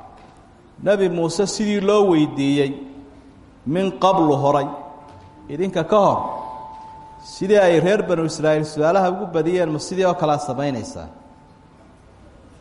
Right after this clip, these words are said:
ومن يتبدل الكفر، qofka gaalnimo ku doorsada بالإيمان، بترك الإيمان، isagoo iimaanka ka tegaya, فقد ضل، kaasi wuu ka lumay, سواء السبيل، waddadii toosnayd.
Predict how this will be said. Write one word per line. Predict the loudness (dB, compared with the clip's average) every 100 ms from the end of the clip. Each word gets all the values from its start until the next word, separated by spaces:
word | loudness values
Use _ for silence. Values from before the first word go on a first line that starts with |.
| -20 -20 -20 -20 -20 -20 -20 -20 -20 -20 -20 -20 -2
ومن | 2 4 4
يتبدل | 4 4 2 2 2 2 2
الكفر، | 4 2 0 0 -4 -12 -16 -18 -20 -20 -4
qofka | -2 0 0
gaalnimo | 2 2 2 2 0
ku | -2
doorsada | -2 -2 -2 -2 -2
بالإيمان، | 0 -2 -2 0 2 0 -2 -8 -16 -20 -20 -20 -16 -14
بترك | -2 -2 0
الإيمان، | -2 0 0 -2 -4
isagoo | -4 -2 0
iimaanka | 2 2 0
ka | -2 -2
tegaya, | 0 -2 0 -2 -6 -10 -18 -20 -20 -20 -20 -20 _
فقد | -6 0 2
ضل، | 4 2 4 2
kaasi | 0 -2 -2 -4
wuu | -6
ka | -2 0
lumay, | 0 0 -4 -6 -14 -20 -20 -20 -20 -20 -20 -20
سواء | -8 0 2 4 4
السبيل، | 2 -2 -2 0 0
waddadii | 0 0 -2 -2
toosnayd. | -4 -8 -8 -10 -10